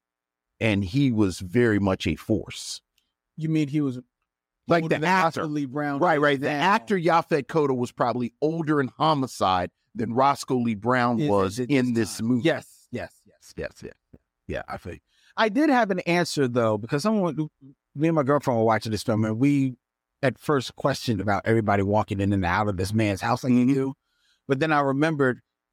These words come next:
Speaker 2: oh, it's, but he's the Undertaker. He's a funeral director.
Speaker 1: Yeah, but I thought the funeral home was a different building.
Speaker 2: No, a lot of times they kinda like
Speaker 1: No, I know in real life, but I mean in this movie, when they have the establishing shot of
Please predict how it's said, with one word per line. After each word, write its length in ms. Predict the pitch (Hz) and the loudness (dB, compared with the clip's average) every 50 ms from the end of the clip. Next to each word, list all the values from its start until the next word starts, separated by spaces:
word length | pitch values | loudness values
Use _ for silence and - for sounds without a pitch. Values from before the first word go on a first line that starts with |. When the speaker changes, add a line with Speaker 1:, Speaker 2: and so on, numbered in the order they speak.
| _ - | _ 0
Speaker 2:
oh, 240 | 151 139 135 127 131 139 - _ | 2 2 2 2 -2 -4 -4 _
it's, 240 | 131 135 - - - _ | -2 -2 -2 -6 -14 _
but 160 | - 135 113 | -2 -2 0
he's 400 | 110 127 143 147 135 127 113 110 - _ _ _ _ - | 0 2 2 2 2 0 0 -4 -10 _ _ _ _ -2
the 120 | 123 120 | 0 2
Undertaker. 540 | 127 143 139 123 107 - 110 95 - 76 82 | 2 0 0 -2 -4 -4 -6 -6 -6 -8 -8
He's 180 | 95 92 - | -8 -8 -8
a 40 | 101 | -8
funeral 300 | - - 139 135 127 113 | -4 0 0 2 2 0
director. 440 | 95 95 92 90 80 76 _ _ _ _ _ _ _ _ _ | -2 -4 -8 -8 -10 -12 _ _ _ _ _ _ _ _ _
Speaker 1:
Yeah, 140 | 165 180 190 | 0 0 2
but 140 | 151 160 175 | 2 2 0
I 60 | 202 | 2
thought 180 | - 220 196 | 0 -2 -2
the 80 | - 160 | -2 -4
funeral 320 | - - 190 185 185 175 | -4 -2 0 0 0 0
home 240 | 151 139 151 135 131 | -2 -2 -2 0 0
was 120 | 127 107 104 | 0 -2 -2
a 60 | 104 | -4
different 300 | 107 120 - - 117 113 | -4 -4 -2 -2 0 0
building. 320 | 131 147 151 120 92 69 - _ _ _ _ _ _ _ _ _ _ _ _ _ _ _ _ _ _ _ _ _ _ _ _ _ _ _ _ _ _ _ _ - | 0 -2 -2 -4 -8 -10 -14 _ _ _ _ _ _ _ _ _ _ _ _ _ _ _ _ _ _ _ _ _ _ _ _ _ _ _ _ _ _ _ _ -8
Speaker 2:
No, 240 | 151 175 220 240 240 | -2 0 0 2 2
a 40 | 214 | 2
lot 180 | 220 269 349 | 2 0 0
of 80 | 427 - | 0 -2
times 200 | 359 339 320 277 | -2 -2 -2 -2
they 120 | 262 254 220 - | -6 -8 -10 -8
kinda 200 | - 254 262 254 | -6 -6 -4 -2
like 140 | 233 226 214 220 | -2 0 2 2
Speaker 1:
No, 100 | 240 247 | 4 4
I 120 | 247 285 | 4 2
know 300 | 294 294 285 262 226 190 160 | 2 2 4 4 4 2 2
in 200 | 170 160 151 135 | 0 0 0 0
real 300 | 135 170 175 160 139 139 | 2 2 2 2 2 2
life, 240 | 156 208 262 269 - | 2 2 2 0 0
but 120 | - 160 160 | 0 0 0
I 60 | 170 | 2
mean 220 | 175 175 175 165 | 2 2 0 2
in 220 | 151 143 139 131 131 | 2 0 0 0 -2
this 260 | 208 254 - - - | -2 -2 -2 -2 -2
movie, 320 | 196 160 147 135 127 139 | -2 0 0 0 0 -2
when 160 | 127 123 139 135 | -2 -2 -2 0
they 120 | 143 147 | 0 0
have 240 | 170 160 151 147 131 | 2 2 0 0 0
the 80 | 127 | -2
establishing 720 | 127 - - - - 160 196 226 214 185 151 - - 139 135 | -4 -4 -2 -2 0 2 2 2 0 -2 -4 -4 -4 -4 -4
shot 460 | 120 - - 151 123 117 107 95 - _ _ _ _ _ _ _ _ _ _ _ _ | -4 -2 0 2 2 2 2 0 -2 _ _ _ _ _ _ _ _ _ _ _ _
of 220 | 175 185 196 175 | 2 2 2 0